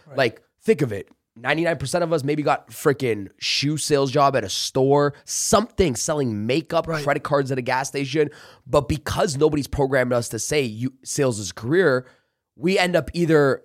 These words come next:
Speaker 2: not going through with it, learning a little bit more, uh, never outperforming what people have told us we can make, which is
Speaker 1: Yeah.
Speaker 2: sales. You can make unlimited commissions, unlimited income. So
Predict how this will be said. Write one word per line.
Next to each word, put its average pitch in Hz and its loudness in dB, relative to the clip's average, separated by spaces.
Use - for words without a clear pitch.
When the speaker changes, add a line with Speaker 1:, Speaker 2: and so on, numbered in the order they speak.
Speaker 2:
not 151 -2
going 147 0
through 135 0
with 123 0
it, - 0
learning 143 2
a 135 2
little 123 4
bit 110 0
more, 113 2
uh, 107 2
never 160 2
outperforming 143 0
what 113 -6
people 131 -6
have 113 -8
told 120 -6
us 120 -6
we 123 -4
can 104 -6
make, 113 -6
which 117 -8
is 117 -6
Speaker 1:
Yeah. - -6
Speaker 2:
sales. 135 0
You 110 -10
can 120 -6
make 123 -2
unlimited 117 -4
commissions, 113 -6
unlimited 107 -6
income. 123 -4
So - 2